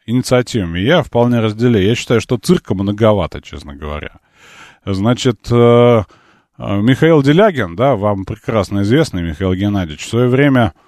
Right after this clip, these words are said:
по-моему, он придумал, э, про бешеные принтеры, но к предыдущему составу.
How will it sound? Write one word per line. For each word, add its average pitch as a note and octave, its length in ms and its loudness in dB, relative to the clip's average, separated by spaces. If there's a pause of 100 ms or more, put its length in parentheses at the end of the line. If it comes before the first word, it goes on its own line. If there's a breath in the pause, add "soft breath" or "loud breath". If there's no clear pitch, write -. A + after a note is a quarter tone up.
(180 soft breath)
по-моему, C#3+ 420 4
он E3+ 200 2
придумал, A2+ 640 -4 (100)
э, F2+ 200 -10
про G#2+ 200 -2
бешеные A2 460 -2
принтеры, B2+ 520 -2
но A2 440 2
к - 160 -16
предыдущему G#2+ 920 -4 (680 soft breath)
составу. F#2 640 0